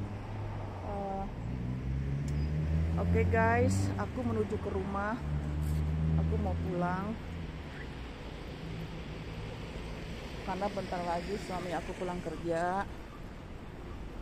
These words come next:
Ya enaknya tuh aku punya suami itu nggak kayak suami-suami orang gitu harus pulang kerja sediain makan. Hmm, suami aku mah enggak. Lagi pula suami aku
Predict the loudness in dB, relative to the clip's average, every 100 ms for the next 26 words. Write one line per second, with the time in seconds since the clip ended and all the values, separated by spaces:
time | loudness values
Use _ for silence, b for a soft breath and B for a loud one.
0 | -8 -8 -8 -10 -8 -8 -6 -6 -6 -6
1 | -6 -6 -8 -6 -2 0 0 2 2 0
2 | -2 -2 -4 -4 -6 -6 -4 -4 -4 -4
3 | -4 -4 -4 -4 -2 -4 -2 -2 -2 -2
4 | -2 0 0 0 2 2 2 4 4 2
5 | 2 2 0 0 0 0 0 0 0 2
6 | 2 2 0 0 2 2 4 6 8 8
7 | 6 2 2 2 2 0 -2 -2 -4 -2
8 | 2 4 4 2 0 -2 -2 -4 -4 -6
9 | -4 -2 0 0 0 0 -2 0 -2 -2
10 | -6 -8 -8 -8 -6 -6 -4 -4 -4 -4
11 | -4 -2 -2 -2 -2 0 0 0 0 0
12 | 0 0 0 0